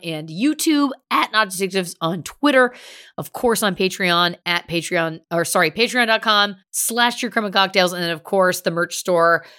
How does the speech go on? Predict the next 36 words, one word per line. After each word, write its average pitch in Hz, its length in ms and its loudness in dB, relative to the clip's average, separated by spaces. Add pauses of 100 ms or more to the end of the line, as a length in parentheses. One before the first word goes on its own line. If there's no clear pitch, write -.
(120)
which 185 280 -4
is 165 320 -2 (100)
true 208 460 -2
crew 190 400 2
merch 175 360 -2 (180)
dot 175 280 2
com. 165 520 2
What 247 260 2
a 240 80 0
joy! 165 520 2 (360)
This 427 180 0
has 359 140 0
just - 320 -4
been 165 160 2
so 262 260 0
lovely, 160 540 -2
almost 285 400 2
as 180 100 -4
much 180 200 0
of 160 80 -4
a 165 60 -2
romp 175 420 2 (840)
as 220 220 0
the 233 80 2
Glee 254 300 0
curse. 175 400 0
If 190 100 -4
you 202 80 2
haven't 220 300 0
listened 233 300 -2
to 226 140 0
it 220 60 0
already, 214 340 2
give 214 80 -2 (340)
it 415 140 2
a 494 240 2